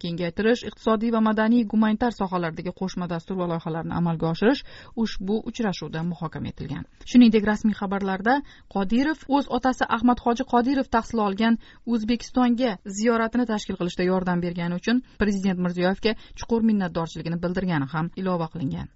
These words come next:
Ramzan Qodirovning o'zi esa Instagram tarmog'idagi sahifasida prezident Mirziyoyev Grozniyga kelishga va'da berdi, deb yozdi. Ramzan Qodirov Chechenistonning birinchi prezidenti, Rossiya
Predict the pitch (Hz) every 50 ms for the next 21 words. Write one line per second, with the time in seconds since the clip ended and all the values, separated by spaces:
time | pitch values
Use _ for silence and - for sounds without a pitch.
0 | - 175 202 196 202 190 196 190 - 185 185 175 202 180 175 - 190 185 - 185
1 | 190 180 - 202 196 - 294 269 277 - - - - - 220 208 - 233 208 220
2 | 220 196 190 196 185 180 175 170 160 170 170 165 170 - - 180 - 170 - -
3 | 175 - - 180 208 233 247 - - - - - - - 262 262 285 285 240 254
4 | 240 220 - 214 196 180 180 185 202 220 233 240 247 247 - - - - - 220
5 | 214 262 269 269 262 226 247 240 226 254 233 - 233 220 202 196 - - 202 202
6 | 190 208 202 190 170 170 151 160 175 165 160 160 160 156 143 139 147 131 143 -
7 | - 185 - - _ _ _ _ - - - - - - - - - 262 294 294
8 | 302 349 320 - 302 294 254 330 349 349 339 - - - 247 - 294 269 262 -
9 | 294 277 277 285 262 240 262 240 - 269 - 233 220 202 190 196 170 156 - 170
10 | 190 190 - - 208